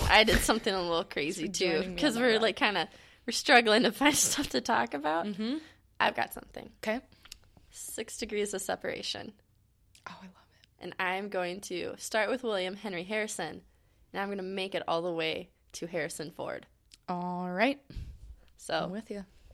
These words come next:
Speaker 1: we'll be quick, but everyone keep up.
Speaker 2: Okay.
Speaker 1: William Henry Harrison, we've already sort of alluded to this, but he had a grandson named Benjamin Harrison.
Speaker 2: He did.
Speaker 1: He became president, but he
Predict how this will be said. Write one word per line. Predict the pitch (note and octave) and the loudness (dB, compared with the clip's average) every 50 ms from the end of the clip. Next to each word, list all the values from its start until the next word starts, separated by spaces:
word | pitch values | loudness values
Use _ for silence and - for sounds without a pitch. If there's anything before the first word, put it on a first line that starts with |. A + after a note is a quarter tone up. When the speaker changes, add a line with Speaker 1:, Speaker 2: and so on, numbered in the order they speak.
| - - - - - | -20 -20 -20 -16 -10
Speaker 1:
we'll | - G3+ | -8 -6
be | G#3+ A#3+ | -4 -4
quick, | A#3+ - F#4 D#4+ - - - | -4 -2 -4 -4 -4 -6 -8
but | - F3+ D#3 D3 | -4 -4 -2 0
everyone | - F#3+ G3+ G#3+ G#3+ G#3+ A3 | 0 -2 -2 -2 -4 -6 -6
keep | A3 - C#4 - | -6 -6 -6 -4
up. | A#3 E3+ - - - _ _ - - - | -4 -6 -6 -8 -16 _ _ -20 -16 -10
Speaker 2:
Okay. | - G3+ A3+ C4 - _ - _ - - - - - - - _ _ _ _ _ _ _ _ _ _ - | -8 -6 -6 -8 -8 _ -20 _ -20 -20 -20 -20 -20 -20 -20 _ _ _ _ _ _ _ _ _ _ -4
Speaker 1:
William | A#3 A#3 A#3 B3+ A#3 | 0 0 2 2 2
Henry | B3+ A#3+ A#3 A#3 | 2 2 2 2
Harrison, | A#3 G3+ F#3+ - D#3 D#3+ | 2 0 -2 -2 -4 -4
we've | E3+ F3 | -4 0
already | - - F#3+ A3 | 0 0 2 0
sort | A3+ - B3 A3+ A3+ | 0 -2 -2 -2 0
of | A3+ | 0
alluded | A3 A3 G#3 G3 F3+ - | 0 0 0 -2 -2 -6
to | F3+ | -4
this, | D3+ E3 - | -6 -6 -4
but | - - | -6 -6
he | F#3 F#3 G3 | -4 -4 -4
had | F#3+ F#3+ E3+ E3+ F3+ - | -2 0 2 2 0 0
a | - | -4
grandson | F3+ - F#3 F3 E3+ E3+ F3+ - - - D#3+ D#3 D#3 E3 D#3 | -6 -4 -2 -2 0 -2 -4 -6 -6 -4 -4 -4 -4 -6 -6
named | E3 D#3 D#3 E3 D#3+ | -6 -4 -4 -4 -2
Benjamin | E3+ E3 D#3+ E3 E3 E3+ E3 D#3 | 0 0 0 0 -2 -4 -4 -6
Harrison. | E3 F3 - - - E3+ - - - - - - - _ _ _ - | -6 -6 -8 -8 -8 -10 -10 -12 -12 -12 -14 -16 -18 _ _ _ -20
Speaker 2:
He | B3+ | -20
did. | C#4 - - E3+ _ _ _ _ | -20 -18 -20 -20 _ _ _ _
Speaker 1:
He | - - - F#3+ F3+ F3 E3 D#3+ E3 D#3 D#3 D#3+ | -20 -14 -10 -8 -6 -4 -4 -4 -4 -4 -6 -8
became | D#3 D#3+ - - E3 D#3 | -8 -10 -12 -12 -12 -12
president, | - - - G#3+ - C#4 C#4 D#4 - - _ _ _ _ | -10 -8 -8 -6 -6 -4 -6 -6 -6 -10 _ _ _ _
but | - F#3+ - | -6 -6 -4
he | - - A3 | -4 -6 -8